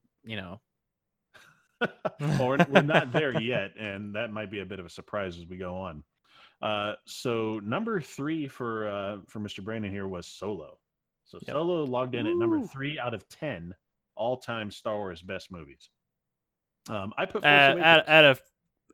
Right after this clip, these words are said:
Speaker 3: out of movies I enjoy.
Speaker 2: Yeah,
Speaker 3: Yeah.
Speaker 2: I remember
Speaker 3: I don't know
Speaker 2: you
Speaker 3: about
Speaker 2: enjoy.
Speaker 3: best
Speaker 2: So I
Speaker 3: movies.
Speaker 2: put Force Awakens. I thought The Force Awakens, uh, solidly was my number three, uh, overall. So that puts two of the originals, followed by The Force Awakens.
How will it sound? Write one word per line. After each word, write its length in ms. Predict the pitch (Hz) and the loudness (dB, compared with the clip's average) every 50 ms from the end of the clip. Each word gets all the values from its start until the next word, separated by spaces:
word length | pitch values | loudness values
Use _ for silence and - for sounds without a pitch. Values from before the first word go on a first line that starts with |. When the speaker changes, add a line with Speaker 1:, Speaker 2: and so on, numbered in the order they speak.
| - | -4
Speaker 3:
out 120 | - 127 123 | -2 0 2
of 160 | 117 113 110 | 2 0 0
movies 320 | 117 123 117 117 113 107 | -2 -4 -4 -4 -4 -2
I 160 | 113 110 110 107 | -2 -4 -4 -6
enjoy. 260 | 104 98 - - - - - _ _ | -8 -10 -12 -12 -12 -14 -16 _ _
Speaker 2:
Yeah, 240 | - 90 80 - - - - | -14 -14 -14 -14 -16 -16 -14
Speaker 3:
Yeah. 100 | - - | -10 -6
Speaker 2:
I 40 | 135 | -4
remember 260 | 143 143 139 127 139 | -4 -2 -2 0 2
Speaker 3:
I 20 | 131 | 2
don't 60 | 131 | 4
know 60 | 123 | 2
Speaker 2:
you 80 | 113 117 | 2 0
Speaker 3:
about 0 | |
Speaker 2:
enjoy. 140 | 117 113 123 | 0 0 0
Speaker 3:
best 220 | 120 110 - - | 0 0 -2 -8
Speaker 2:
So 40 | - | -12
I 20 | 110 | -14
Speaker 3:
movies. 300 | 104 101 107 - 147 156 | -12 -8 -4 -2 -2 -2
Speaker 2:
put 140 | - 180 120 | -2 -4 -6
Force 240 | - - 143 127 - | -4 -8 -8 -6 -6
Awakens. 400 | 120 104 87 - - 76 76 - | -8 -10 -10 -10 -14 -20 -12 -8
I 100 | 117 120 | -8 -6
thought 200 | - 135 120 95 | -4 -6 -6 -6
The 60 | 107 | -10
Force 260 | - - 120 110 - | -10 -8 -8 -8 -8
Awakens, 580 | 104 95 95 95 90 95 90 87 82 78 - - - - | -8 -8 -8 -8 -8 -10 -14 -14 -14 -16 -18 -20 -18 -14
uh, 160 | 95 90 85 82 | -12 -12 -12 -12
solidly 540 | - - 117 107 104 98 95 92 98 95 | -12 -6 -4 -4 -4 -4 -4 -6 -8 -8
was 180 | 90 87 82 - | -8 -10 -10 -10
my 100 | 90 87 | -10 -10
number 240 | 85 87 87 82 80 | -10 -10 -10 -12 -14
three, 360 | - - 90 80 - - - _ _ _ _ _ _ _ _ _ _ _ - | -16 -16 -18 -18 -18 -18 -20 _ _ _ _ _ _ _ _ _ _ _ -14
uh, 140 | 92 82 76 - | -12 -12 -12 -10
overall. 420 | 87 87 80 80 80 69 67 67 - | -12 -12 -12 -12 -16 -16 -18 -18 -18
So 140 | - - 98 | -12 -8 -6
that 160 | 104 104 - | -6 -6 -6
puts 300 | 110 101 - - - - _ | -8 -10 -10 -14 -20 -20 _
two 200 | - 160 160 165 | -2 -2 0 0
of 80 | 160 147 | -2 -2
the 140 | 147 143 | -4 -4
originals, 680 | 147 135 139 127 107 107 110 107 107 107 101 - - _ _ _ _ _ _ _ _ | -2 -4 -4 -4 -6 -8 -8 -8 -8 -8 -10 -14 -20 _ _ _ _ _ _ _ _
followed 200 | - 113 113 113 | -2 -2 -2 0
by 120 | 110 110 101 | -2 -4 -4
The 100 | 98 92 | -6 -8
Force 300 | - 107 98 92 - 95 | -10 -10 -10 -10 -12 -16
Awakens. 560 | 80 71 69 _ 69 67 _ - - - | -18 -18 -20 _ -20 -20 _ -20 -20 -20